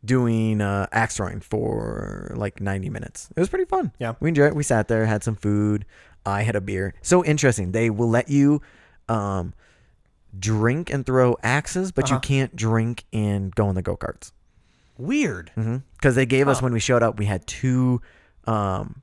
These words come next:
Speaker 1: bracelets
Speaker 2: Uh-huh.
Speaker 1: and that they attached. One was like, "Hey, you know, you paid for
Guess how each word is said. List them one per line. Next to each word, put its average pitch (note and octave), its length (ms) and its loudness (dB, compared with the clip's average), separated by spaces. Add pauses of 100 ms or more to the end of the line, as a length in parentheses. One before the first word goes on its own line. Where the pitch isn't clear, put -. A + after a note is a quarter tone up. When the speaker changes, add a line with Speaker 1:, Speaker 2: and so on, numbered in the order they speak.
Speaker 1:
bracelets B2 560 0
Speaker 2:
Uh-huh. B2+ 120 0
Speaker 1:
and G#2 80 0
that G#2 100 -2
they G#2+ 120 -2
attached. G#2 480 -2
One G#2+ 320 -4
was G#2 180 -2
like, F2+ 260 -6
"Hey, G#2+ 160 0
you G2 180 -4
know, F2+ 120 -4
you F2 120 -4
paid F2+ 240 -2
for F#2 420 -2